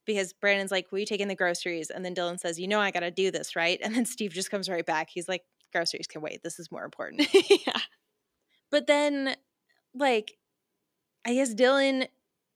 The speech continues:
Speaker 1: is the one that says something about Brenda, Brenda and Ke-, Brandon and Kelly, and Steve's just like, "You made a move on Kelly?"
Speaker 2: Mm-hmm.
Speaker 1: And then they also make a comment about how Lucinda is a sex freak.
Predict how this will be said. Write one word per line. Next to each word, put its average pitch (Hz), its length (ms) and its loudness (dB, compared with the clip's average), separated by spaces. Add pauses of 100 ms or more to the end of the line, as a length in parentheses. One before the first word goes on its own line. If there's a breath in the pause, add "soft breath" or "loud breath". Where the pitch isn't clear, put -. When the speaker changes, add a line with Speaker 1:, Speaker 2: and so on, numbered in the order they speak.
(100)
Speaker 1:
is 233 160 2
the 226 80 4
one 226 160 2
that 214 140 -2
says 226 200 0
something 208 260 -6
about 202 240 2
Brenda, 208 380 0 (140)
Brenda 214 340 4
and 196 120 -8
Ke-, 208 220 -2 (920)
Brandon 190 500 0
and 180 180 -14
Kelly, 180 440 -4 (360 loud breath)
and 233 140 2
Steve's 233 300 -2
just 240 200 -2
like, 233 220 4 (260 loud breath)
"You 285 240 8
made 440 200 10
a - 60 8
move 311 240 8
on 311 200 6
Kelly?" 277 480 6 (360 loud breath)
Speaker 2:
Mm-hmm. 254 180 0
Speaker 1:
And 247 200 6
then 233 540 2 (320)
they 247 100 8
also 262 240 4
make 247 160 2
a 233 60 0
comment 233 440 0
about 208 280 2 (100)
how 226 120 0
Lucinda 226 520 -2
is 208 120 0
a 185 100 0
sex - 580 0
freak. 131 600 -6